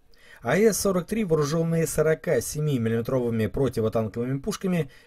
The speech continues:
предполагалось оснащать подразделения, задачей которых являлась борьба с десантными средствами противника. Но это всё на бумаге. По факту А С сорок три вообще никак себя не проявили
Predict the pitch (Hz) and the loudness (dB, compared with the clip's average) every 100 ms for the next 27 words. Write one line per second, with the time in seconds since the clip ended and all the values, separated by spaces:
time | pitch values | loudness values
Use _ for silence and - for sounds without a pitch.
0 | - 214 190 175 147 123 143 156 143 120 | 2 4 4 4 4 4 4 4 2 -2
1 | 127 110 139 147 - 113 113 113 147 160 | -2 -2 2 2 0 -2 -2 -2 -2 0
2 | 156 139 - - 143 170 185 - 147 123 | 0 0 -6 -4 -2 0 -2 -2 -4 -2
3 | 165 180 131 113 135 143 101 110 101 139 | 0 0 -2 0 0 0 0 0 2 0
4 | 135 - - 127 107 170 185 - 139 131 | 0 -4 -14 -12 -6 -2 -2 0 -2 -2
5 | 156 160 - 110 107 120 117 135 139 117 | -2 -2 0 -2 -2 -4 -2 -2 -2 -6
6 | 87 - - - - - - - - 170 | -8 -12 -20 -20 -20 -20 -20 -20 -4 -4
7 | 220 220 220 123 - 147 147 131 120 123 | 2 2 4 -2 -2 2 2 2 0 0
8 | 127 127 85 78 _ - - - - 135 | 0 0 -2 -10 _ -20 -20 -20 -2 -2
9 | 120 185 202 - 131 - 117 127 117 139 | 0 2 0 0 -2 0 0 2 0 0
10 | 147 139 214 185 175 170 - - 185 127 | 0 0 -2 0 0 -2 -4 -6 -6 -4
11 | 120 135 - 107 123 113 104 117 139 180 | -4 -6 -6 -4 -4 -4 -4 -4 -4 0
12 | 160 | 0